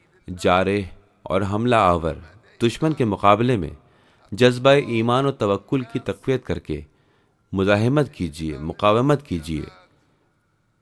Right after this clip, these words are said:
دشمن کو شکست دیجیے۔ میرے عزیزو،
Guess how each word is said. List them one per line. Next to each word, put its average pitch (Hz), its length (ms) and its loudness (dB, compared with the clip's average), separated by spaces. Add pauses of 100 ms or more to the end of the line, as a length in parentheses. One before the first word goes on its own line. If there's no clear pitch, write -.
(140)
دشمن 151 340 -2
کو 170 140 -4
شکست 131 480 -2
دیجیے۔ 80 380 -4 (1300)
میرے 147 260 2
عزیزو، 85 380 -2